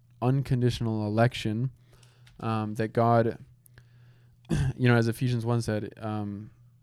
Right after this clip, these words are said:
"Before the foundation of the world, in love, he predestined us to be conformed to the image of his son," uh, yeah, essentially to be saved.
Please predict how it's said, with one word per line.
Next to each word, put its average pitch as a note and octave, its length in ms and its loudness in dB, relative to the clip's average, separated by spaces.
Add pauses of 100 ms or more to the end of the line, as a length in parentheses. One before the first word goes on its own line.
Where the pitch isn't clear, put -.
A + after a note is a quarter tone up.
(480)
"Before B2+ 280 2
the B2 80 4
foundation A#2 500 0
of A2 60 -2
the A2 60 -2
world, A2 280 0
in A2 140 -4
love, A2 240 -2
he A2 120 -6
predestined A2+ 560 -2
us G#2+ 120 -4
to A2 80 -8
be A2+ 100 -8
conformed A#2 560 -4
to A2+ 80 -4
the A2 160 -4
image A2 180 -2
of G#2 80 -6
his G#2 100 -6
son," G#2+ 600 0 (460)
uh, G2+ 420 -2 (1700)
yeah, A2 200 2
essentially A#2+ 380 0
to A#2 100 -8
be A2 120 -4
saved. A2 560 2